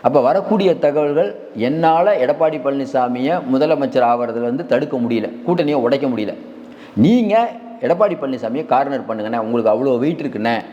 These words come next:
அப்படின்னு இவர் சொல்லி தான் டி டி வி பேசுறாருன்னு சமூக ஊடகங்கள்ல பலவிதமான விஷயங்கள் வந்துட்டு இருக்கு. அது ஓரளவுக்கு நம்புற மாதிரியே இருக்குது. சில விஷயங்கள்லாம் நீங்க வந்து, "இல்ல, இல்ல, ஓ பி எஸ் வந்து, அ, தனி கட்சி ஆரம்பிக்க போறாரு, தனி கட்சி ஆரம்பிச்சு, ம்,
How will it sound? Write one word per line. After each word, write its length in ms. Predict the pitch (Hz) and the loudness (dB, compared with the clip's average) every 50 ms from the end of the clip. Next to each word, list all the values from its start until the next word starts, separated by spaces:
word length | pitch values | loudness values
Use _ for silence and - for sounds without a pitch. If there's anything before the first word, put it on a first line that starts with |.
| - | -4
அப்படின்னு 360 | 104 95 92 110 160 185 143 127 | -2 -2 0 -2 -2 -2 -2 -2
இவர் 240 | 120 143 165 143 | 0 0 0 0
சொல்லி 300 | 127 - 143 143 139 135 | 0 0 0 2 2 2
தான் 220 | - 170 180 175 - | 2 0 0 0 -2
டி 140 | 165 160 151 | -2 -2 0
டி 200 | 151 127 120 - | 2 2 0 2
வி 20 | |
பேசுறாருன்னு 580 | 117 120 117 110 - 98 95 92 104 131 185 196 | 2 2 2 2 2 2 2 2 2 0 -4 -4
சமூக 460 | 180 - 135 147 160 156 135 131 123 | -2 -2 0 0 0 2 2 2 2
ஊடகங்கள்ல 340 | - 117 113 120 156 175 - - | 2 0 0 -2 -4 -4 -2 0
பலவிதமான 680 | 123 123 131 135 131 131 127 120 120 117 113 110 104 101 98 - - 110 113 | 2 2 2 2 0 -2 -2 -2 0 0 0 -2 -4 -6 -8 -10 -12 -8 -6
விஷயங்கள் 420 | 131 127 165 170 156 127 110 113 | -6 -4 -2 -2 0 0 2 2
வந்துட்டு 60 | 120 | 2
இருக்கு. 480 | 120 110 107 101 101 - - - - - - - | 0 0 -2 -4 -6 -8 -10 -14 -16 -10 -2 2
அது 180 | 165 185 196 185 | 2 2 4 4
ஓரளவுக்கு 380 | 190 185 196 220 202 170 - | 2 2 2 0 0 2 0
நம்புற 200 | - 175 190 185 | 2 2 2 2
மாதிரியே 240 | 175 175 165 165 151 | 2 2 0 2 0
இருக்குது. 200 | 120 104 98 - - - - - - - - - - - - | -2 -2 -4 -10 -12 -14 -16 -18 -18 -20 -20 -20 -14 -4 0
சில 140 | 165 185 | 2 2
விஷயங்கள்லாம் 680 | 185 175 180 196 202 208 196 180 180 196 196 185 156 123 | 2 2 0 0 0 2 2 2 2 0 0 0 -2 -2
நீங்க 180 | 120 120 123 123 | -4 -4 -4 -4
வந்து, 240 | 139 151 147 117 - - - - - | -2 -2 -2 -2 -2 -6 -12 -8 -2
"இல்ல, 120 | 143 160 175 | 0 2 2
இல்ல, 260 | 165 156 143 135 123 113 110 107 | 2 2 0 0 -2 -6 -6 -2
ஓ 100 | 135 190 | -2 -2
பி 160 | 214 175 208 180 | -2 -2 -2 -2
எஸ் 140 | 160 143 | -2 0
வந்து, 540 | - 127 127 139 151 160 143 117 101 95 87 87 85 - - - - - - - | 0 0 0 0 0 0 2 2 2 0 0 -4 -6 -12 -16 -18 -18 -18 -10 -4
அ, 120 | 101 101 95 | -2 -2 0
தனி 240 | 95 - 180 123 117 | 2 2 2 4 4
கட்சி 200 | 196 165 - 143 | 2 2 2 2
ஆரம்பிக்க 440 | 127 135 139 139 120 120 104 110 | 2 2 0 -2 -4 -2 0 2
போறாரு, 280 | 107 101 104 107 107 92 | 2 2 2 2 0 -2
தனி 200 | - 127 175 190 | -2 -2 -2 0
கட்சி 240 | 165 156 139 - 131 | 0 0 2 2 2
ஆரம்பிச்சு, 540 | 123 131 131 131 123 127 - 185 208 208 185 - - - - - | 2 2 2 0 -2 -2 -2 -2 -2 -2 -4 -10 -14 -16 -12 -8
ம், 120 | 110 98 | -8 -6